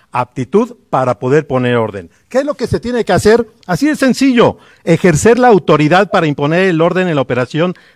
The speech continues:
de empresas contaminantes, desde luego agotando la social-, la socialización de la problemática con los involucrados.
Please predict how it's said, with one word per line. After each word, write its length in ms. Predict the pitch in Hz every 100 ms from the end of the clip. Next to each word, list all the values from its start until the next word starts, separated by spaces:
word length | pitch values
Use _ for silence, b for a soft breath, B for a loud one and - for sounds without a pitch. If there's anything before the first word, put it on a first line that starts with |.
| -
de 160 | 143
empresas 500 | 139 135 160 160 180
contaminantes, 1120 | - 147 127 135 131 131 165 190 151 117 - _ b b b
desde 240 | 123 117 127
luego 340 | 165 185 214
agotando 600 | 156 123 131 - 151 175
la 120 | 208
social-, 440 | 165 139 147 123 -
la 200 | 123 127
socialización 640 | - 127 127 120 123 - 160
de 120 | 170
la 120 | 143
problemática 680 | 127 123 123 170 180 170 185 - b b
con 240 | 156 160
los 220 | 165 160 -
involucrados. 880 | 151 139 143 131 139 127 110 101